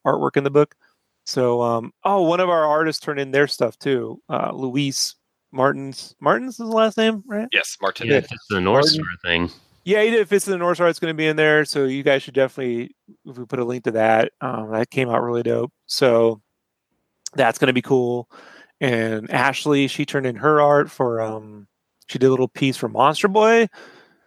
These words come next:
Speaker 1: and she did a cool pencil rendering of, you know, Monster Boy. So that came out really well. So yeah, it's, um, everything's looking great. So no complaints there.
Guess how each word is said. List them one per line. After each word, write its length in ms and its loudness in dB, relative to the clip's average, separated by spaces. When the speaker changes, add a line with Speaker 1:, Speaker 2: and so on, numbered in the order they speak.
Speaker 1:
and 100 -6
she 100 -6
did 140 6
a 40 -4
cool 260 -6
pencil 340 -2
rendering 560 -2
of, 160 -6
you 100 -6
know, 140 -4
Monster 340 -2
Boy. 260 0
So 220 -2
that 180 0
came 220 2
out 100 2
really 200 0
well. 360 -4
So 480 2
yeah, 460 2
it's, 240 -4
um, 460 -4
everything's 380 4
looking 220 2
great. 480 2
So 180 -4
no 160 0
complaints 440 -4
there. 340 2